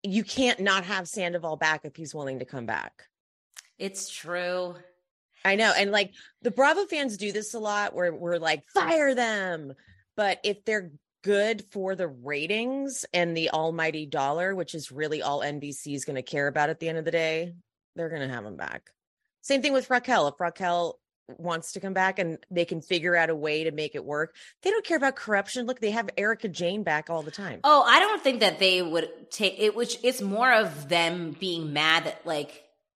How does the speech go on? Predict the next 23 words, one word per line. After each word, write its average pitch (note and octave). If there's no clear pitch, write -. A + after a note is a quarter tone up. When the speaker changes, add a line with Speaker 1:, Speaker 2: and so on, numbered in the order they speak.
Speaker 2:
they G3+
keep -
spoiling D#4
th-, A3+
stuff. A#3
So B3
eventually B3
it's A3+
gonna A3
make G3
the A3
ratings G#3
go F#3+
down. F3+
I E3+
feel E3
like D#3
they F3
keep -
ta-, -
talking A3+
too E3
much. C3